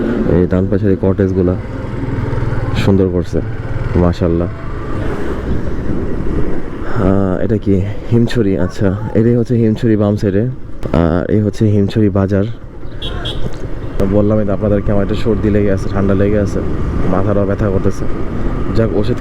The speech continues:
খেয়ে নিয়েছি, আশা করি খুব শীঘ্রই শুধরে যাবে। মাশাআল্লাহ, আল্লাহর সৃষ্টি কত সুন্দর। শুধু বাংলাদেশ দেখে আমি এটা বলতেছি, আর বাইরের দেশে যদি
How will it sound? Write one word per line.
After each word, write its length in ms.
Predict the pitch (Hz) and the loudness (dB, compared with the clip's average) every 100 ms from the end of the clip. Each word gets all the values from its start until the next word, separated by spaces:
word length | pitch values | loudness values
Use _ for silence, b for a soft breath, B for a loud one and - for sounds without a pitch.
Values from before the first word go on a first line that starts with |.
| 120 | 0
খেয়ে 120 | 120 | 2
নিয়েছি, 220 | 110 107 | 2 0
আশা 180 | 101 110 | 0 0
করি 260 | 104 104 104 - | 2 2 0 0
খুব 120 | 101 | 0
শীঘ্রই 380 | - 110 107 104 101 | 2 2 2 0 0
শুধরে 240 | 107 104 | 0 2
যাবে। 240 | 101 95 101 - - - - - - - - - | 2 0 0 -2 -2 0 0 0 0 0 0 2
মাশাআল্লাহ, 420 | 104 101 101 101 | 2 2 0 2
আল্লাহর 240 | 104 107 107 | 2 2 0
সৃষ্টি 300 | 120 - 113 | 0 0 2
কত 200 | 107 113 117 | 2 0 0
সুন্দর। 300 | 110 107 95 - - - - - - - - - - - - - - - | 2 2 0 0 0 0 0 0 0 -2 0 0 0 -2 0 0 0 0
শুধু 180 | 113 107 | 0 0
বাংলাদেশ 400 | 107 113 123 110 | 0 0 0 0
দেখে 200 | 117 117 | 0 0
আমি 100 | 113 | 0
এটা 140 | 110 | 0
বলতেছি, 440 | 107 110 101 92 101 | 2 2 0 0 0
আর 80 | 98 | 2
বাইরের 340 | 98 104 107 104 | 0 2 2 2
দেশে 140 | 104 | 0
যদি 260 | 107 101 | 0 0